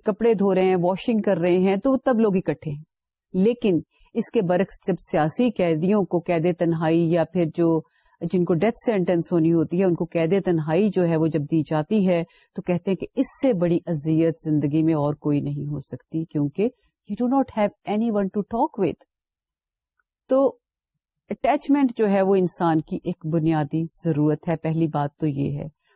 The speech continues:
اور this is very much evolutionary، اڈیپٹیو ہے یہ، اس کے بغیر ہمارا گزارا نہیں ہو سکتا، اور اسی کے ساتھ زندگی جو ہے اس کا تسلسل جاری رہتا ہے۔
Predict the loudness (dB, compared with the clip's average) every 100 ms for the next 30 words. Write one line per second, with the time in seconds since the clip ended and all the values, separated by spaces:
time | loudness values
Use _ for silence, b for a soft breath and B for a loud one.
0 | -4 0 0 0 0 2 2 4 2 0
1 | -6 -2 2 2 0 -2 0 0 -2 -6
2 | -4 -2 -2 0 -2 0 0 2 0 -2
3 | -10 _ _ _ _ -10 -4 0 2 2
4 | 2 2 0 0 0 0 0 -2 -4 _
5 | -2 2 2 2 0 -2 -4 0 2 2
6 | 0 -2 0 -2 -2 b b -4 0 2
7 | 2 2 0 2 2 0 -2 -4 -4 -4
8 | -4 -4 -2 -2 0 -2 -6 -12 -18 -20
9 | _